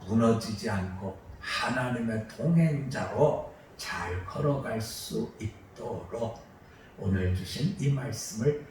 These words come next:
기억하는 걸음을 갖고 있더라는 거죠. 여러분, 혹시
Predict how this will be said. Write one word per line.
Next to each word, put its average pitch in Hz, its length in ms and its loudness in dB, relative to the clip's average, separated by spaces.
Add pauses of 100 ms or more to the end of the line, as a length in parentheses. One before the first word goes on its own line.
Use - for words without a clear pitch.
(180)
기억하는 101 1000 -4 (380)
걸음을 90 600 -2
갖고 - 460 -8
있더라는 113 460 -10 (180)
거죠. - 360 -18 (600)
여러분, 113 340 2
혹시 110 480 2